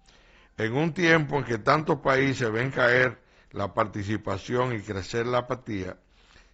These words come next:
Chile decidió que la mejor defensa de la democracia es involucrar a todos, y lo logró. Más gente votando significa menos espacio para rumores,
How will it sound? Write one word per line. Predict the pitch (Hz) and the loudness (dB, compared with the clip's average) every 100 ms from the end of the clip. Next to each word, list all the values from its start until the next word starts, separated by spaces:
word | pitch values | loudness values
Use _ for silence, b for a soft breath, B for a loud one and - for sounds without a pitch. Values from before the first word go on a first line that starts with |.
| b | b
Chile | - 160 156 143 | 0 0 4 4
decidió | 127 113 123 113 117 113 | 4 2 -2 2 2 2
que | - 107 | -2 -2
la | 101 | -2
mejor | 98 95 113 135 | -2 0 2 2
defensa | 123 101 123 120 107 101 | -2 -2 -2 -2 -2 -4
de | 98 | -2
la | 95 92 | -2 -2
democracia | 107 113 - 101 101 92 101 98 | -4 -6 -6 -4 -2 -4 -6 -4
es | 110 110 | -6 -6
involucrar | 104 101 95 90 104 110 113 - | -8 -6 -6 -8 -4 -4 -4 -10
a | 98 | -12
todos, | - 95 90 90 - - b b b b b - | -8 -6 -6 -8 -12 -20 b b b b b -12
y | 101 | -6
lo | 92 90 | -4 -2
logró. | 87 82 87 85 - - _ _ _ _ b b b | -4 -4 -6 -6 -10 -20 _ _ _ _ b b b
Más | 120 127 131 | 4 6 8
gente | 135 127 127 | 6 4 4
votando | 117 110 156 170 156 151 - _ _ _ _ _ _ _ | 4 4 6 6 2 -2 -6 _ _ _ _ _ _ _
significa | - 107 104 101 - 139 135 117 | -8 -4 -2 -4 0 0 2 0
menos | 107 120 127 107 | 2 0 2 0
espacio | - 127 127 - 107 | 0 2 2 0 -6
para | 107 101 95 | -2 -2 -2
rumores, | 98 104 147 165 151 - | -2 2 2 4 2 -2